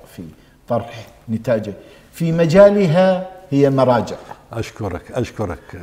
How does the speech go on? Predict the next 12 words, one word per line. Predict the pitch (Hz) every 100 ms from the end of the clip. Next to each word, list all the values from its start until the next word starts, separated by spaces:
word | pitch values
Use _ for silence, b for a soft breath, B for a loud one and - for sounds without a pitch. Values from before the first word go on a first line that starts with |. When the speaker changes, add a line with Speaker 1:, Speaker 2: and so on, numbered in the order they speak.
| 92
Speaker 1:
حقيقة | 156 156 202 160
Speaker 2:
سامحني. | 107 95
Speaker 1:
هي | 135 180 170
في | - 175
مجالها | 151 143 139 175 190 170 170
مراجع. | 160 135 127 98 85 - - _ b -
من | 147 165
النادر | 175 208 247 247 240 185
أن | 165 147
تجد | 175 127 120 -
كتابًا | 135 165 156 113 101 - - -
يجمع | 151 160 123 104